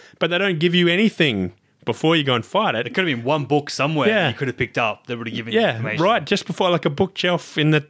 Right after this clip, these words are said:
Speaker 1: section, like, one, a single bookshelf in the room where you get, you know, go off.
Speaker 2: Yeah.
Speaker 1: All right, well, it's only one bookshelf. I'll go loot that.
Speaker 2: Yeah.
Speaker 1: Oh, here we go. Fire Elementia.
Speaker 2: Elemental.
Speaker 1: When you
Speaker 2: Hey.
Speaker 1: fight fire elementals, they are weak,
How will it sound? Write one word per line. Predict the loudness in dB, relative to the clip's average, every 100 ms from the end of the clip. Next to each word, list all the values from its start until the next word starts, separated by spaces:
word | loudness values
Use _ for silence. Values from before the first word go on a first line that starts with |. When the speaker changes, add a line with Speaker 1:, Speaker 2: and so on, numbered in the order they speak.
| _
Speaker 1:
section, | -4 -4 -2 0
like, | 0
one, | 2 0 0
a | -4
single | -2 0 2
bookshelf | 0 -2 0 -2 -2 -12 -16 -6
in | -2
the | 0
room | 2 2 2
where | 2
you | 0
get, | 0 -2 -2
you | -2 -2
know, | -2
go | -2 -2 0
off. | -2 -6 -12 -8
Speaker 2:
Yeah. | -6 -4 0
Speaker 1:
All |
right, | 0
well, | 2 0 0
it's | -2
only | -2
one | 0 -2
bookshelf. | -4 -2
I'll | -2
go | 0
loot | 0 -2 0
that. | 0 0 -6 _
Speaker 2:
Yeah. | -6 -6 -6 -4
Speaker 1:
Oh, | -2 0
here | 0
we | 0
go. | 0 0
Fire | -4 -4 -2 0
Elementia. | 0 0 -2 -2 -2
Speaker 2:
Elemental. | -2 -4 -12 -8
Speaker 1:
When | -2 0
you | 0
Speaker 2:
Hey. |
Speaker 1:
fight | 0 -2 0
fire | 0
elementals, | 0 0 0
they | 0
are | 2
weak, | 0 -4